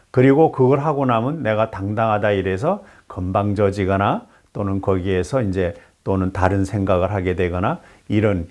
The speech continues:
교만해지는 일을 방지해야 돼요. 그래서 우리가 지금 예수님이 가르쳐 주신 천국 가는 길, 창세기 일 장으로 가는 길을 해서 홀리 고스트의 도움으로 그곳으로 간다. 그리고 그곳을 가는 게 확실하다라고 생각했을 때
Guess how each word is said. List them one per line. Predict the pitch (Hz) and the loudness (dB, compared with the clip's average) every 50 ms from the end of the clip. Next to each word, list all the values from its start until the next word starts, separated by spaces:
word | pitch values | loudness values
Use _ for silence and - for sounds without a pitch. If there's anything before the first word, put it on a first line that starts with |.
| - _ | -14 _
교만해지는 | - - 104 90 87 98 110 113 113 123 120 107 95 113 104 101 95 95 | -4 -2 0 0 2 0 0 0 2 0 -2 -2 -2 -2 -2 0 0 0
일을 | 95 90 87 113 151 185 185 - - _ _ _ | 0 0 2 2 2 2 0 -4 -14 _ _ _
방지해야 | - 92 92 92 90 92 85 87 95 80 95 98 87 82 - | -6 -4 -2 -2 -2 -2 -2 -2 -4 -2 0 0 0 0 -2
돼요. | 85 - - - - _ - - _ _ _ | -4 -6 -6 -8 -14 _ -20 -20 _ _ _
그래서 | - 139 139 135 131 151 117 92 - - - - - | 2 4 4 6 6 6 4 4 2 -4 -16 -10 -4
우리가 | - 120 120 131 127 131 123 | 0 4 6 8 8 8 6
지금 | 113 120 117 127 117 107 | 4 2 0 0 2 2
예수님이 | 110 113 - - 120 113 110 113 113 | 0 0 0 -2 -2 0 0 -2 -2
가르쳐 | - 110 104 104 101 - 113 | -2 -2 -2 -2 -2 -4 -4
주신 | 104 110 101 - 147 156 170 175 - _ _ _ _ _ | -4 -4 -6 -6 -6 -6 -6 -8 -10 _ _ _ _ _
천국 | - - 131 127 120 110 113 107 | -10 -6 -4 -4 -2 -2 -4 -6
가는 | - - 113 104 101 98 92 | -4 -2 -2 -2 0 -2 -2
길, | 101 92 80 - - | -2 -2 -4 -6 -10
창세기 | - - 131 123 120 107 127 120 113 | -10 -8 -6 -6 -4 -2 -2 0 0
일 | 107 107 107 | 0 -2 0
장으로 | - - 123 110 104 107 107 107 | 0 0 0 2 0 0 0 0
가는 | 104 104 101 101 101 | 0 0 0 0 0
길을 | 95 98 98 104 107 | 0 2 2 2 2
해서 | 127 127 123 160 170 180 175 - - - _ _ - - | 0 0 2 2 2 0 0 -4 -12 -20 _ _ -6 -2
홀리 | - 107 104 101 104 104 104 104 98 | 0 2 2 2 2 2 0 0 -2
고스트의 | - - 101 101 95 - - - 101 95 90 | -2 -2 -2 -2 -2 -2 -2 0 0 0 2
도움으로 | - 107 98 95 98 104 120 139 135 | 2 2 2 2 2 2 0 0 0
그곳으로 | - 107 101 101 98 98 117 110 123 123 123 - - - _ _ - | 0 0 2 0 0 0 2 2 2 2 0 -4 -12 -20 _ _ -12
간다. | - 101 104 107 117 120 123 120 113 90 85 - | -4 -2 0 0 2 4 4 6 6 6 4 2
그리고 | - 117 120 107 | 0 0 0 0
그곳을 | 92 113 113 113 117 131 123 | 0 -2 -2 0 0 -2 -2
가는 | - 117 113 117 117 | -2 -2 -2 0 0
게 | 120 127 | -2 -2
확실하다라고 | 123 - - - - - 202 180 156 147 147 170 151 139 127 123 117 113 | -2 -2 -4 -4 -4 -2 0 2 2 4 6 6 6 8 6 6 4 0
생각했을 | - - 113 107 104 104 - 101 92 - - 95 82 - | -2 -2 -2 0 0 0 0 -2 -4 -4 -6 -8 -2 0
때 | 170 196 202 | 0 0 0